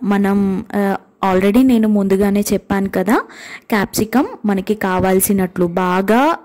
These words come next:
ఆ, మెత్తగా కావాలి అనుకుంటే కొంచెం ఎక్కువసేపు, ఆ, ఫ్రై అవ్వనివ్వాలి. లేదు, క్రంచీగా కావాలి అనుకుంటే ముందుగానే కొత్తిమీర అవి వేసుకొని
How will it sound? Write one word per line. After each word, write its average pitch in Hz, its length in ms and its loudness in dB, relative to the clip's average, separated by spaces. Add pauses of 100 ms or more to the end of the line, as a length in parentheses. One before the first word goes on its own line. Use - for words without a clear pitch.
(140)
ఆ, 202 180 -4
మెత్తగా 196 500 -4
కావాలి 202 520 2
అనుకుంటే 202 520 0
కొంచెం 277 480 0
ఎక్కువసేపు, 214 920 2 (420)
ఆ, 190 300 -2
ఫ్రై 190 320 0
అవ్వనివ్వాలి. 190 680 0
లేదు, 226 320 4
క్రంచీగా 233 680 2
కావాలి 208 580 2
అనుకుంటే 202 600 0 (260)
ముందుగానే 214 560 4
కొత్తిమీర 202 580 0
అవి 208 300 2
వేసుకొని 202 680 0